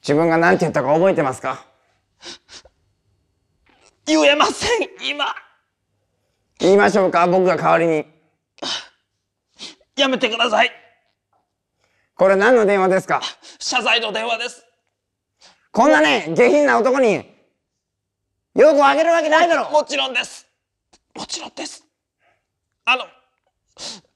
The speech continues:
Speaker 2: もう結婚を認めてもらおうなんてそんなおこがましい考えありません。陽子さんにもちゃんと謝って、ちゃんと謝罪して、一から人生出直させてください。すいませんでした。ああ。
Speaker 1: 君。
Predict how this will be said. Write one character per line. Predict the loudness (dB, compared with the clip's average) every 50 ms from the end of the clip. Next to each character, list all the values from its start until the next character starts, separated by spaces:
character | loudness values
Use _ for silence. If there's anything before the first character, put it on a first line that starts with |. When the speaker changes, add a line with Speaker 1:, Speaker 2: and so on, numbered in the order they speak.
| _ _ _ _ _ -20 -14
Speaker 2:
も | -12 -10 -10 -10 -8
う | -4
結 | -4 -4 -4 -2
婚 | -2 -2 0 0
を |
認 | 0 0 -2 0
め | -2 -4
て | -6 -6
も | -8 -4
ら | -2 -2
お |
う | -2
な | -2 -4
ん | -8
て | -10
そ | -10 -10 -10
ん | -8
な | -8 -8
お | -10
こ | -10 -14 -18
が | -14 -10
ま | -8 -8
し | -8 -8 -10
い | -10
考 | -10 -10 -10
え | -8 -6 -4 -2 0
あ | 0
り | 0
ま | 0 -2
せ | -4 -4 -6
ん。 | -8 -10 -14 _ _ _ _ -20 -20 -20 -20 _ _ -20 -18 -12 -6
陽 | -2 -2 -2
子 | -2 -2
さ | -2 -2 -4
ん | -4
に | -6
も | -10 -12
ち | -8 -6 -6
ゃ | -4
ん | -2
と | -2 0
謝 | 0 0 0 -2
っ | -6
て、 | -8 -8 -8 -8 -8 _ _ _ _ _ _
ち | -8 -8
ゃ | -8 -6
ん | -4
と | -4 -4
謝 | -2 0 0
罪 | 0 2 0 0
し | -2
て、 | -2 -8 -8 -8 _ _ _ _ _ _ _ _ -20 -20 -18 -20 -20 _ _ _ _ _ _ -8
一 | -8 -6 -6 -4 -2
か | 0 0
ら | 0 0
人 | -2 -2 -4 -2
生 | 0 0 0
出 | 2 2 2
直 | 2 2 2
さ | 2 0 -2
せ | -2 -6
て | -6 -4
く | -2 -2
だ | 0
さ | 0 2 0
い。 | 0 -2 _ -12
す | -4 0 2 4
い |
ま | 4 4 4
せ | 2 2
ん | 0
で | 0 0
し | 0 0
た。 | 0 0 0 -2
あ | -4 _ _ _ _ _ _ _ _ _ _ _ _ _ _ -10 -6 -4 -2 0 0 2 2
あ。 | 4 4 6 6 8 8 6 6 6 4 2 0 -2 -8 _ _
Speaker 1:
君。 | -10 -8 -8 -8 -8 -10